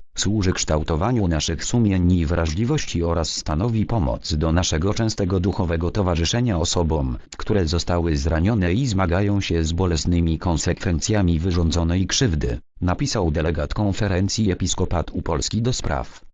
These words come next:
ochrony dzieci i młodzieży arcybiskup Wojciech Polak w komunikacie. Arcybiskup Polak zachęcił wszystkich do włączenia się w modlitwę we wspólnotach parafialnych,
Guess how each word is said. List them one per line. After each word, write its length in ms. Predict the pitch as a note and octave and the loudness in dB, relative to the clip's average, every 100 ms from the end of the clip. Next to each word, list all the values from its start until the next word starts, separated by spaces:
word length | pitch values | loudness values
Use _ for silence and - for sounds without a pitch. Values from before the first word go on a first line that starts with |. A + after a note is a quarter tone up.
| _ _ _ - | _ _ _ -4
ochrony 440 | F#2 A#2 B2 A#2 | 0 2 2 2
dzieci 440 | F2 A#2+ - D#2+ - | 2 0 -2 -4 -2
i 160 | F#2+ | 0
młodzieży 540 | F2 E2+ F2 A2+ G#2+ - | 2 2 2 2 0 0
arcybiskup 760 | G#2+ - E2+ F2 - E2+ - | -2 -2 0 0 -2 -4 -2
Wojciech 380 | D#2 F2 D#2+ E2 | 0 0 -2 -2
Polak 340 | B2 A#2 G2 | 0 0 -2
w 40 | - | -2
komunikacie. 800 | G2+ G2 F#2+ A2+ D2+ - C2+ - - _ _ _ _ _ _ _ _ | 0 2 2 2 -2 -4 -4 -6 -12 _ _ _ _ _ _ _ _
Arcybiskup 760 | G2 G#2+ F2 F#2 F2 - F2 - | -2 -2 0 0 0 -2 -2 -2
Polak 400 | - G2+ F#2 F2+ | 0 -2 -2 -2
zachęcił 720 | D#2+ G2+ A#2+ E2+ - D#2+ C2 | 0 0 0 0 -2 -2 -2
wszystkich 560 | - A2 - - D2 | -2 -4 -4 -4 -4
do 140 | C#2 D2+ | -2 0
włączenia 540 | D#2 E2+ - A#2+ F2+ | 2 2 2 2 0
się 160 | - E2+ | 0 0
w 60 | |
modlitwę 500 | D#2 F2 G2+ - - | 2 2 2 0 0
we 140 | C#2+ E2 | 0 0
wspólnotach 720 | - - F#2+ E2+ G#2+ G2 E2+ | -2 -2 0 2 0 -2 -4
parafialnych, 840 | F2 D#2+ D#2 G#2 D#2+ B1+ A#1 - | -2 -2 0 0 0 -2 -6 -12